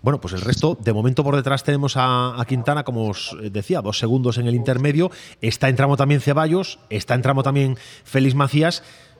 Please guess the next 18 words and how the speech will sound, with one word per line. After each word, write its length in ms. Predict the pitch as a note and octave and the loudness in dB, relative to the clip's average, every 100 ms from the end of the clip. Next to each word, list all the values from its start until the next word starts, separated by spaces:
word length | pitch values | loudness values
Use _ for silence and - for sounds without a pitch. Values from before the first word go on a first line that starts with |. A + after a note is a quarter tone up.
| _ _ | _ _
Ya 260 | - F2 B2+ | -18 -4 -2
con 160 | C3+ D3 | 2 0
estos 220 | - F3 | 0 0
podemos 380 | D#3 C#3+ D3 D#3 | 2 2 2 2
ir 80 | |
imaginándonos 600 | C#3 C#3 D3 C#3+ D3+ D#3 - | 2 2 0 2 2 0 0
cómo 200 | C#3+ C#3 | 0 2
va 100 | C#3 | 0
a 20 | |
configurarse, 760 | C3+ A#2 B2 B2+ - B2+ A#2 G2+ - - | 0 0 2 2 0 0 0 -2 -10 -12
eh, 160 | A2 A2 | -2 0
provisionalmente 540 | A#2 A2+ A#2 A#2 A#2+ A2 | 2 2 2 0 0 -2
el 80 | |
podio. 320 | G2 E3+ A#2 - - | 0 0 0 -4 -14
Tenemos 340 | - A2 C#3+ - | -8 -6 -4 -4
un 120 | C#3+ | -4
tiempo 340 | - C3+ B2+ | -2 -2 0
más, 340 | C#3+ E3 - | -2 -2 -6